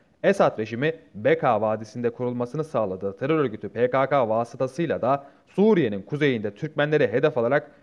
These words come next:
Türkmen nüfusunun yoğunluğunu kırmak istemiştir. Suriye'nin kuzeyinde rejimin desteğindeki P K K'nın asimilasyon baskıları neticesinde Türkler Kürtçe konuşmaya ve kendilerini Kürt kabul etmeye zorlanmışlardır.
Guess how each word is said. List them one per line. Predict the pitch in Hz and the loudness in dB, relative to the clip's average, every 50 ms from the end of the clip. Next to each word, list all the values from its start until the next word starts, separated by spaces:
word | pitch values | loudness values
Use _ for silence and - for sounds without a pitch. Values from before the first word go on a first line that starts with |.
| _ _ | _ _
Türkmen | - 170 160 160 - 165 185 196 175 | -2 -2 -2 -2 -2 0 0 0 0
nüfusunun | 156 131 127 127 120 - 120 113 107 | -2 -4 -4 -6 -6 -6 -8 -8 -6
yoğunluğunu | 104 120 131 143 156 160 160 156 156 160 175 180 | -2 0 4 4 4 4 4 0 0 0 0 -2
kırmak | 175 - 123 120 143 147 143 | -2 -4 -2 -2 -2 -2 -2
istemiştir. | 135 - - 113 104 104 - - - 95 - _ _ _ _ _ _ _ _ _ | -6 -6 -6 -6 -6 -6 -10 -12 -14 -14 -16 _ _ _ _ _ _ _ _ _
Suriye'nin | _ _ - 185 220 240 226 180 156 120 120 120 | _ _ 2 4 4 6 6 4 2 2 -2 -4
kuzeyinde | - 135 127 139 135 135 131 127 143 151 160 - - - - - | -4 -2 0 0 0 0 2 2 2 2 2 -2 -8 -20 -10 -6
rejimin | 104 123 135 139 160 175 180 170 131 | -6 -4 -4 -2 -2 -2 -2 -2 -2
desteğindeki | 120 120 - 139 131 127 123 123 123 156 156 151 151 - - | -4 -4 -2 -4 -2 -2 -2 -4 -2 -2 -4 -4 -4 -6 -2
P | 120 120 123 | 0 0 2
K | 135 131 135 131 | 2 2 2 2
K'nın | 147 135 139 156 165 151 - _ _ _ - | 0 -2 0 -2 -4 -6 -10 _ _ _ -6
asimilasyon | 135 143 - - 147 147 147 147 143 - - 180 185 165 123 | -6 -6 -6 -6 -4 0 2 2 2 2 0 0 0 0 -2
baskıları | 104 107 - - 120 117 127 139 127 | -4 -4 -2 -4 -2 -2 -2 -2 -4
neticesinde | 110 - - 110 110 107 - 117 123 135 147 156 151 - - _ _ - | -6 -10 -10 -10 -10 -10 -8 -8 -2 -2 -2 -2 -2 -8 -20 _ _ -6
Türkler | 151 143 - - 143 151 147 147 - - - _ _ | -6 -6 0 2 4 4 2 0 -6 -20 -20 _ _
Kürtçe | - 185 175 180 - 131 | -2 -2 -2 0 -2 -4
konuşmaya | 117 - 120 117 113 - - 131 143 147 147 - - - | -4 -4 -6 -8 -8 -6 -4 -2 -2 -2 -4 -8 -8 -6
ve | 123 123 - | -6 -6 -6
kendilerini | - - 151 165 170 180 190 180 180 196 196 190 - - - - | -8 -6 -6 -4 2 2 2 4 4 0 -2 -2 -6 -20 -12 -2
Kürt | - 208 208 - - | 0 0 0 0 0
kabul | - 135 131 139 135 | 0 0 2 2 -2
etmeye | 127 - 143 147 143 135 | -2 -2 -4 -4 -4 0
zorlanmışlardır. | 127 117 113 107 107 107 110 117 - - 120 101 98 101 - - | 0 0 0 0 -4 -4 -6 -8 -4 -4 -4 -4 -4 -10 -14 -18